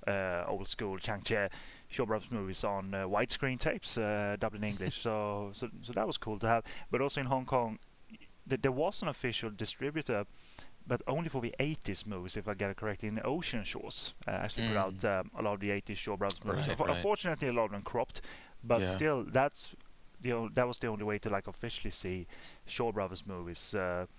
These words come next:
Speaker 1: so, and, and there were some gems in the eighties, obviously, um, but, but they, they got more,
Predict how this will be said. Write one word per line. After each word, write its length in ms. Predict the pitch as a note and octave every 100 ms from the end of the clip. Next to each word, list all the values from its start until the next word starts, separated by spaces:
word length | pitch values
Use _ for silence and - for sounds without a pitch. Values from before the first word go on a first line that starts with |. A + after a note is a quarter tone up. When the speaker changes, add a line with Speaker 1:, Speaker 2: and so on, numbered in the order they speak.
| - - -
Speaker 1:
so, 600 | - - A2 G#2 G2 G2
and, 200 | G2+ A2
and 160 | G#2 B2
there 80 | C#3
were 140 | D#3+
some 180 | D#3+ A2
gems 380 | - F#2 F#2 -
in 80 | F#2
the 100 | F2+
eighties, 340 | F#2 G#2 F#2+
obviously, 500 | G2 F#2 F2+ G2+ F#2
um, 280 | F#2 F2+ F#2 - - -
but, 220 | B2+ -
but 160 | C3 C3
they, 140 | C#3 -
they 140 | D3
got 260 | E3+ G#3+ -
more, 220 | F3+ F3